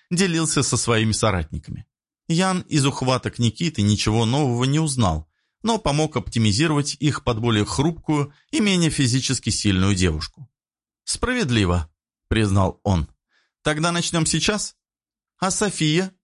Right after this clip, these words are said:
подала голос Лиза. "Еще успокаивает воспитанницу". На этом месте все хмыкнули, включая и старшего брата девчонки, которая стала опекуншей своей же ровесницы.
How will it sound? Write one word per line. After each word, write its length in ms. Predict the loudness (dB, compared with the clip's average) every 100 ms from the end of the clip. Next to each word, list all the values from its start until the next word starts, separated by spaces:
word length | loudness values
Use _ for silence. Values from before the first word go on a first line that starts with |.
| _
подала 360 | -6 -2 0 0
голос 380 | 0 -2 -2 0
Лиза. 380 | 0 0 -2 -6 _ _ _ _ _ _
"Еще 340 | -2 0 0 0
успокаивает 680 | -2 -4 -2 0 0 -2 -2
воспитанницу". 880 | -4 -4 -6 -2 -2 -2 -6 -10 _ _ _ _ _ _ _
На 240 | -2 0 0
этом 240 | 0 0
месте 280 | 0 -2 -2
все 200 | -2 -2
хмыкнули, 500 | 0 -2 -2 0 0
включая 540 | 0 -2 0 0 0
и 140 | -2 -4
старшего 500 | -2 -2 -2 -2 -2
брата 320 | 0 0 -2
девчонки, 640 | -4 -2 -2 -2 -4 -10 -12 _ _
которая 380 | -4 -2 0 0
стала 320 | 0 0 0
опекуншей 520 | -2 -4 -2 -2 -2
своей 360 | 0 0 2 2
же 160 | 2
ровесницы. 640 | 2 2 0 -2 -6 -8 -12